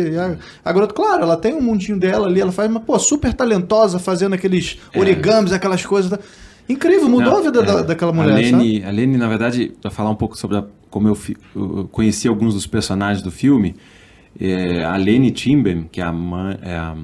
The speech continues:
Speaker 2: é a, a mãe da, ou melhor, a Lene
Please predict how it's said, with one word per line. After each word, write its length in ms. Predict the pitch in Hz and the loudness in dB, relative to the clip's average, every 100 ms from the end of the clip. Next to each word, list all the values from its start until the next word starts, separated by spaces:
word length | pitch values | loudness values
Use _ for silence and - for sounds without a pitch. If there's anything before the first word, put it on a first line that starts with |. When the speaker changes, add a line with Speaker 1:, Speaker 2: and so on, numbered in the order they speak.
| 73 78 - 80 | -16 -18 -18 -14
Speaker 2:
é 60 | |
a, 500 | 80 80 78 76 71 73 - | -12 -12 -12 -14 -16 -18 -14
a 120 | 85 | -10
mãe 220 | 87 107 | -4 -2
da, 520 | 98 85 80 78 78 - | -2 -4 -6 -10 -12 -4
ou 80 | 104 | 2
melhor, 240 | 107 98 | 2 2
a 40 | 90 | 2
Lene 500 | 113 170 208 202 | 4 6 6 4